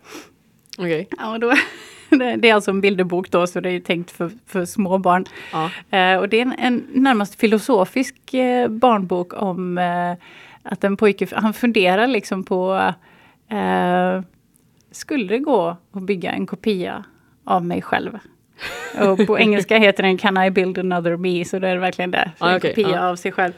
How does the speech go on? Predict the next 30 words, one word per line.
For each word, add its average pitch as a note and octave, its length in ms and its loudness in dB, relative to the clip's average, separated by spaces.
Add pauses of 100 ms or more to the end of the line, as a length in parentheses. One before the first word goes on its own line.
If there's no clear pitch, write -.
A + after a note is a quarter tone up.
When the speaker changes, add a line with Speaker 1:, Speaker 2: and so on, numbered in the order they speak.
(360)
Speaker 2:
Och F#3+ 400 6
så A3 120 -2
funderar C#4 340 6
han C#4+ 100 6
liksom A3+ 220 4
på, G3 120 4
"Vad A3+ 180 4
är G#3 160 4
det G3 80 0
som G3+ 220 2
är G3+ 220 0
jag?" G#3+ 560 0 (220)
Och - 80 -10
så A#3+ 80 2
har A#3 80 6
han A#3+ 100 6
ritat B3+ 540 0
då, F#3 160 4
det F3+ 300 0
är - 20 2
ju G#3+ 80 0
som G3+ 160 -4
en F#3 60 -4
seriebok F3 600 -2
nästan, G#3 300 -2
att F3+ 100 -4
han F#3 100 -2
har F#3+ 120 0
ritat G#3 500 0
liksom F3+ 520 0